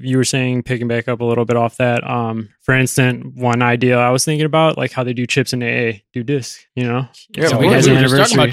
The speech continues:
Speaker 3: chips.
Speaker 1: do a commemorative,
Speaker 2: Yeah.
Speaker 1: you
Speaker 3: You got
Speaker 1: know?
Speaker 3: some chips?
Speaker 2: I got some chips. Yeah, yeah, maybe we'll
Speaker 3: Maybe
Speaker 2: do
Speaker 3: that's
Speaker 2: that.
Speaker 3: the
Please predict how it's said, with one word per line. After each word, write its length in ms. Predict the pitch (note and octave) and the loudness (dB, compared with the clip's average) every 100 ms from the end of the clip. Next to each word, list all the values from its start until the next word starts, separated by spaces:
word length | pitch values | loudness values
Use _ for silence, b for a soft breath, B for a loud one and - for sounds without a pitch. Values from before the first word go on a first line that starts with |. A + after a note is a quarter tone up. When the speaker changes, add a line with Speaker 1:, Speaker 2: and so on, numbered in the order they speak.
| C#3+ | 0
Speaker 3:
chips. 240 | - - - | -2 -8 -6
Speaker 1:
do 120 | C3 | -2
a 60 | C3 | 0
commemorative, 540 | C3+ B2+ C3 A3 B2+ A2 | 2 2 4 2 2 -2
Speaker 2:
Yeah. 60 | - | 0
Speaker 1:
you 60 | |
Speaker 3:
You 40 | - | 2
got 80 | C3 | 2
Speaker 1:
know? 40 | |
Speaker 3:
some 100 | C3+ | 2
chips? 380 | C#3 E3 - - _ _ _ B2 | 0 -2 -4 -16 _ _ _ -8
Speaker 2:
I 40 | |
got 100 | C#3 | -8
some 140 | D3 C#3 | -8 -6
chips. 400 | G3 C#3+ - _ | -4 -6 -12 _
Yeah, 180 | C#3 F3 - _ B2 | -8 -8 -10 _ -16
yeah, 160 | D3+ | -14
maybe 220 | D3+ C3+ | -12 -12
we'll 60 | C3+ | -14
Speaker 3:
Maybe 120 | C3+ | -12
Speaker 2:
do 60 | A2 | -12
Speaker 3:
that's 180 | B2+ | -14
Speaker 2:
that. 80 | |
Speaker 3:
the 20 | - | -16